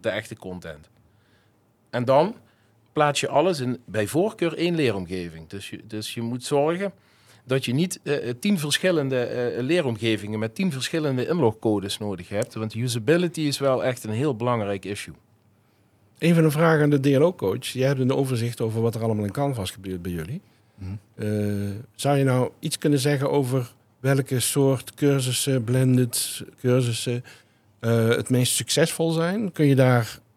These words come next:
Speaker 2: iets uithalen waar je zegt van, "Nou, denk daaraan"?
Speaker 3: Nou, dat, dat vind ik een lastige, omdat, eh, eh, bij, eh, Fontys, eh, in Sittard nog niet zoveel cursussen blended, eh, gemaakt zijn. Dus,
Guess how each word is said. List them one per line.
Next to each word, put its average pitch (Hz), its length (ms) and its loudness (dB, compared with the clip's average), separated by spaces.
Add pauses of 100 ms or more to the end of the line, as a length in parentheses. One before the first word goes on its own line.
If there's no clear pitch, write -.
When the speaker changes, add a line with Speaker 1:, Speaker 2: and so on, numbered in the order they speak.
Speaker 2:
iets - 200 -4
uithalen 139 440 6
waar 127 100 8
je 127 60 4
zegt 127 180 2
van, 135 100 2
"Nou, 123 300 2 (520)
denk 131 260 4
daaraan"? 175 520 0 (480)
Speaker 3:
Nou, 117 140 -2
dat, 135 160 -8
dat 135 140 -6
vind 160 180 -4
ik 139 100 -4
een 127 80 2
lastige, 131 440 2
omdat, 117 340 2
eh, 113 420 4
eh, 110 60 0 (600)
bij, 117 340 -2 (160)
eh, 117 220 -2
Fontys, 117 460 -4
eh, 113 180 0
in 110 120 -2
Sittard - 320 -6
nog 117 120 -6
niet 120 160 -4
zoveel 135 220 -2
cursussen 120 360 -4
blended, 123 500 0
eh, 113 320 2
gemaakt 135 300 -2
zijn. 104 300 0
Dus, 110 220 -8